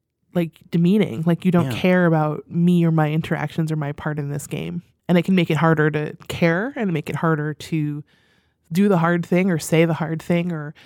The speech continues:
Speaker 2: Sure.
Speaker 1: try role-playing instead of just describing.
Speaker 2: Well, I think that that gets into the idea of having mindfulness at the table, because if you're not proactively engaging with everyone else's experience,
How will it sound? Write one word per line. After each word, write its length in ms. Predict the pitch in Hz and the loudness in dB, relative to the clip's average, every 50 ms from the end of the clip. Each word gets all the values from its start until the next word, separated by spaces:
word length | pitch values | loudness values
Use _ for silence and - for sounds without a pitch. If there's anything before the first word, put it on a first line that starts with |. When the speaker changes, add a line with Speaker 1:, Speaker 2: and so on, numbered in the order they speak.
| - - | -20 -12
Speaker 2:
Sure. 120 | - 101 95 | -10 -8 -4
Speaker 1:
try 200 | - 185 170 165 | 0 2 2 4
role-playing 560 | 160 165 160 170 160 - 170 170 180 190 196 | 4 4 4 4 2 2 0 2 4 4 4
instead 180 | 185 165 - 151 | 4 2 2 0
of 80 | 151 147 | 0 0
just 160 | 151 - - | -4 -6 -8
describing. 540 | 160 - - - 143 147 147 156 170 185 - _ _ _ _ _ _ _ _ _ - | -12 -10 -8 -6 -4 -4 -4 -4 -4 -6 -8 _ _ _ _ _ _ _ _ _ -2
Speaker 2:
Well, 100 | 208 185 | 0 0
I 80 | 156 131 | 0 0
think 220 | - 156 160 151 | 0 0 0 2
that 320 | 139 120 110 107 - - 98 | 2 0 0 0 -4 -4 -4
that 160 | 113 117 123 | -2 -2 -2
gets 200 | - 127 - - | -2 -4 -4 -4
into 120 | 104 92 | -4 -4
the 80 | 95 92 | -2 -2
idea 340 | 95 95 90 95 95 92 87 | -4 -4 -4 -6 -8 -8 -10
of 100 | 87 82 | -12 -16
having 340 | 87 - 110 113 107 98 95 | -16 -10 -10 -8 -8 -8 -8
mindfulness 520 | 92 90 95 101 92 - 101 98 90 - | -8 -8 -10 -10 -12 -14 -18 -18 -18 -20
at 60 | - _ | -20 _
the 60 | - | -20
table, 540 | - - 104 101 98 95 85 85 82 82 _ _ _ _ _ _ _ _ - | -12 -8 -8 -8 -8 -8 -12 -12 -14 -18 _ _ _ _ _ _ _ _ -6
because 300 | 113 104 - 107 92 104 | -6 -4 -4 -4 -4 -4
if 100 | 87 107 | -4 0
you're 380 | 120 127 123 120 123 120 - - | 0 2 2 2 0 -2 -4 -4
not 480 | 80 107 107 107 110 110 104 - _ | -4 -4 -2 -2 -2 -4 -6 -10 _
proactively 640 | - - 117 104 98 92 98 - - 101 92 101 - | -6 -2 -2 0 0 -2 -4 -4 -8 -8 -6 -6 -8
engaging 600 | 90 92 78 - 90 98 104 92 101 98 92 90 | -8 -10 -10 -8 -6 -6 -6 -6 -6 -8 -8 -10
with 220 | 90 98 101 - - - | -10 -10 -12 -12 -12 -14
everyone 300 | 98 90 98 98 95 90 | -12 -12 -10 -10 -12 -12
else's 260 | 90 87 - 90 87 | -14 -14 -18 -18 -20
experience, 720 | 95 - - - - 98 117 131 123 95 76 60 - - | -20 -20 -18 -12 -8 -6 -4 -4 -4 -6 -10 -12 -16 -20